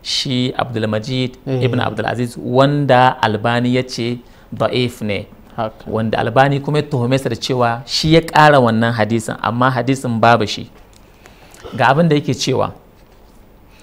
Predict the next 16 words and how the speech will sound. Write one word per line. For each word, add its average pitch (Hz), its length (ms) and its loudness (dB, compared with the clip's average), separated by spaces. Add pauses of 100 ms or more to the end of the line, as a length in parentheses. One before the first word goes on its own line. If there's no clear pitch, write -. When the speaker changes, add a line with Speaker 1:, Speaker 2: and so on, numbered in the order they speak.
(180)
Speaker 1:
"Man 139 380 2
takallama 127 640 2
fihi 113 480 -4 (640)
as-sabab 113 480 0
ar-rabi', 120 360 4 (280)
Speaker 2:
Hmm. 139 180 -4 (140)
Speaker 1:
man 147 180 2
takal-, 139 380 -2
min 117 160 -4
asbab 131 400 0
al-, 113 480 0 (240)
lazina 120 320 -2
hanu 117 80 -2
zakarna 104 340 -4
sabiqan." 107 380 -6
Speaker 2:
Eh, 120 400 -2